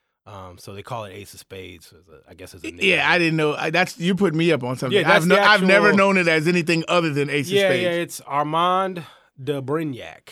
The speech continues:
Speaker 2: Look at you.
Speaker 1: Uh, but, but yeah,
Speaker 2: You
Speaker 1: so,
Speaker 2: French.
Speaker 1: so, <laughs>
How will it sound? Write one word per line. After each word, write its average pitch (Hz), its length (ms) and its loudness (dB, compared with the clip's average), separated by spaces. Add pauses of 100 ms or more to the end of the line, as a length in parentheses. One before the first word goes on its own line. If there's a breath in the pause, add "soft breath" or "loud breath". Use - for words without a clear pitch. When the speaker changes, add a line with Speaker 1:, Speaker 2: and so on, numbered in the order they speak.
(140)
Speaker 2:
Look 226 140 -6
at - 140 -10
you. 131 260 -6
Speaker 1:
Uh, 85 320 -18
but, 131 440 -4
but 139 200 -8
yeah, 160 280 -2
Speaker 2:
You 185 160 0
Speaker 1:
so, 143 80 -2
Speaker 2:
French. 160 160 0
Speaker 1:
so, 139 260 -4 (500 loud breath)
<laughs> 165 80 -8